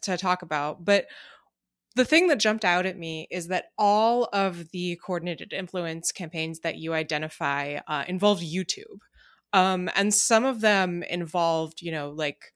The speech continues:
there's one that has, uh, eighty-two YouTube channels. So YouTube seems to be a pretty big element of these campaigns. So I'm just curious, like, to what extent is this,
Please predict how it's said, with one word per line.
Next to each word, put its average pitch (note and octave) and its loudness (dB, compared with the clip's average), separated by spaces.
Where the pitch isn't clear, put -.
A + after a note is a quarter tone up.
there's F3 0
one E3+ 2
that E3 2
has, D#3 -2
uh, D#3 -2
eighty-two G3+ 2
YouTube D#3+ -6
channels. - -8
So G#3 2
YouTube A#3+ 2
seems G#3 0
to E3+ -4
be E3+ -6
a D3+ -2
pretty B3 4
big D#3+ 2
element E3 -2
of E3 0
these D#3+ -4
campaigns. D3+ -10
So B3+ 2
I'm B3+ 6
just F4+ 0
curious, D#4+ 4
like, A3+ 0
to C4 2
what B3 4
extent A3+ 2
is F3+ -2
this, - 0